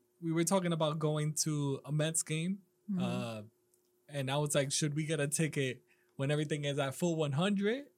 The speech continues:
Speaker 1: and you get every, e-, everybody's just sitting all up and close?
Speaker 2: Yeah.
Speaker 1: Or should we get it now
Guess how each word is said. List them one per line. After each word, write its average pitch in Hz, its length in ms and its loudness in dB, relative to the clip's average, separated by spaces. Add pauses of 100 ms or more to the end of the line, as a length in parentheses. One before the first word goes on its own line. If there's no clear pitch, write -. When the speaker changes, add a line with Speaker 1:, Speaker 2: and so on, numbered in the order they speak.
(160)
Speaker 1:
and 143 120 -2
you 139 60 -2
get 143 280 -2
every, 175 300 0
e-, 160 340 -2
everybody's 156 640 2
just 151 200 2
sitting 147 500 -2 (280)
all 156 220 4
up 151 100 -4
and 143 160 -4
close? 220 580 2
Speaker 2:
Yeah. 170 360 2
Speaker 1:
Or 147 160 4
should 151 220 2
we 151 100 0
get 147 200 0
it 131 120 -2
now 147 560 2